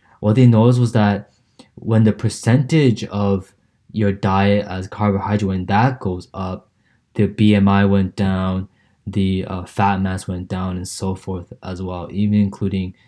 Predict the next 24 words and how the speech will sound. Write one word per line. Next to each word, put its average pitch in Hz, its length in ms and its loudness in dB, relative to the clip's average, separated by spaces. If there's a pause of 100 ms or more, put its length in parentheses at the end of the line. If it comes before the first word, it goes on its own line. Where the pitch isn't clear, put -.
(180)
insulin 104 560 0
resistance. 87 880 -10 (340)
Now, 107 440 4 (380)
when 117 260 6
we 151 60 2
say 147 260 2
negative, 101 640 4
we're 98 140 2
not 110 200 4
saying 110 320 2
that 92 140 0
it's 87 140 -10
a 90 40 -8
bad 92 400 -6
thing. 80 180 -12
What 92 140 -6
we 92 100 -6
mean 104 280 2
is 98 140 0
that 87 180 -6
when 92 240 -8 (320)
one 104 320 4
goes 95 300 0
up, 101 320 0